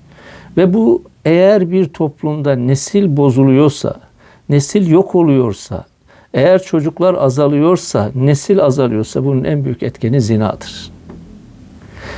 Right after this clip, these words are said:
Ve zinayı tetikleyen şeyler vardır. Onun için Allah, İslam dini, zaten hutbede de onu söyledi. İslam dini sadece zinayı değil, zinaya götüren sebepleri de yasaklar.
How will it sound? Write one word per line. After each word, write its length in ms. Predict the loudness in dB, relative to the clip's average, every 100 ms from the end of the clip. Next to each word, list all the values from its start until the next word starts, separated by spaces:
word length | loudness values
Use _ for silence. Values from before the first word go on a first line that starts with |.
| -6 0
Ve 260 | 2 2 0
zinayı 580 | -4 0 0 2 2 0
tetikleyen 640 | 0 -2 -2 -2 0 2 0
şeyler 480 | 0 0 2 2
vardır. 540 | 2 0 -2 -6 -16 -20 _ _ -20 _ _
Onun 140 | -2
için 300 | 0 0 -2 -4
Allah, 360 | 0 2 2 0
İslam 460 | -6 -2 0 0 2
dini, 280 | 0 0
zaten 340 | 0 0 0 0
hutbede 480 | 0 0 0 0 0
de 60 |
onu 180 | 2 0
söyledi. 360 | 0 -2 -2 -4
İslam 420 | -6 -4 -2 0
dini 200 | 0 0
sadece 420 | -2 0 2 0
zinayı 540 | 0 0 2 2 0
değil, 300 | 0 0 -2 -8 -20 _ -20 -8
zinaya 580 | -4 0 2 4 4 2
götüren 480 | 2 0 0 0 0
sebepleri 800 | -2 -2 0 0 -2 0 2 2
de 60 | 2
yasaklar. 840 | 0 -2 -8 -10 -16 -16 -20 -20